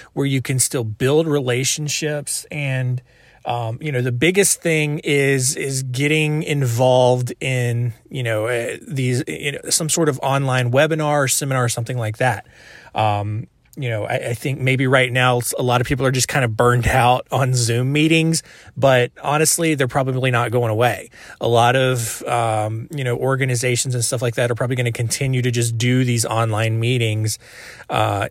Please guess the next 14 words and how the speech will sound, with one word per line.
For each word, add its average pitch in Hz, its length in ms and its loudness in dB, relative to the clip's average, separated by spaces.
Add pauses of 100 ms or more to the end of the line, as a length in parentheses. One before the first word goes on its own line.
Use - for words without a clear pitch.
(120)
you 131 240 -6
know, 110 260 0 (300)
in 127 240 0
place 117 420 0
of, 117 720 0 (240)
you - 140 -8
know, 113 80 -2
in-person 123 640 2
gatherings 120 640 2
because, 110 760 -2
you 139 160 -4
know, 123 60 0
it, 123 260 -2
for, 117 380 0